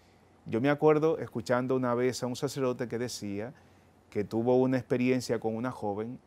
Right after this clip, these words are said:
que no quería saber de Dios. Decía, "Dios Padre", no, no quería saber de, de, de Dios. ¿Y por qué? Hurgando, se da cuenta que esta muchacha tenía un papá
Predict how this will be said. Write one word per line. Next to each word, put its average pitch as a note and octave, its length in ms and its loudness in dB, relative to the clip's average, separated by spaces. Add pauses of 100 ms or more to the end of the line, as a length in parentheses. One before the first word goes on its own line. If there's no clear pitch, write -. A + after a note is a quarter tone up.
(420)
que A2 160 0
no D#3+ 480 0
quería C#3+ 440 2
saber B2+ 440 -2
de G#2 260 -4
Dios. E2+ 400 -10 (320)
Decía, A#2 300 -4
"Dios D3+ 200 2
Padre", B2 360 6
no, G#2 180 -4
no A2 140 -6
quería A#2 320 -2
saber G#2+ 320 -2
de, G2+ 160 -8
de, F2+ 220 -8
de F#2 140 -8
Dios. C#2 300 -14 (340)
¿Y D#3+ 140 -4
por G3 240 6
qué? F#2 180 -4
Hurgando, C#3+ 720 0 (520)
se - 180 -2
da D#3+ 140 6
cuenta C3 480 -2
que B2+ 240 0
esta D#3+ 340 2
muchacha C#3 540 0
tenía A#2+ 300 -2
un D3+ 120 -2
papá D3+ 440 0